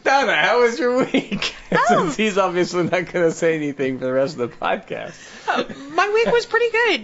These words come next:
Speaker 2: You know, I'm taking some more time off from work and, you know, kind of enjoying life and,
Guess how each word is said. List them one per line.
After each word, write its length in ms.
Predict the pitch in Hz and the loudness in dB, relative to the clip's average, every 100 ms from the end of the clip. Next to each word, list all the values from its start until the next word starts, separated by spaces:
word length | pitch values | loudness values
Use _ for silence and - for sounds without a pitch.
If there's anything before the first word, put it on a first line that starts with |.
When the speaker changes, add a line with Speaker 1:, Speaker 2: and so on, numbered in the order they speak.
| 208 | -4
Speaker 2:
You 120 | 233 | -2
know, 320 | 240 277 320 | 0 0 0
I'm 840 | 214 214 214 208 208 208 208 208 202 | 0 2 0 0 -2 -4 -4 -4 -4
taking 320 | 220 214 214 | -4 -4 -6
some 340 | 214 214 196 | -4 -4 -4
more 260 | 196 196 196 | -4 -4 -4
time 240 | 190 202 | -2 -4
off 200 | 202 208 | -2 -4
from 200 | - 240 | -4 -6
work 520 | 190 185 277 359 - 240 | -2 -2 -2 -4 -8 -4
and, 920 | 226 196 196 185 180 175 180 175 202 226 _ - _ _ - | -4 -4 -8 -8 -10 -10 -12 -14 -18 -20 _ -20 _ _ -10
you 120 | 214 | -6
know, 280 | 190 180 196 | -2 -4 -6
kind 200 | - 226 | -6 -6
of 60 | 233 | -4
enjoying 420 | 233 208 208 233 | -4 0 0 0
life 480 | 233 196 208 302 - | -2 0 0 -2 -4
and, 260 | 226 190 | -6 -6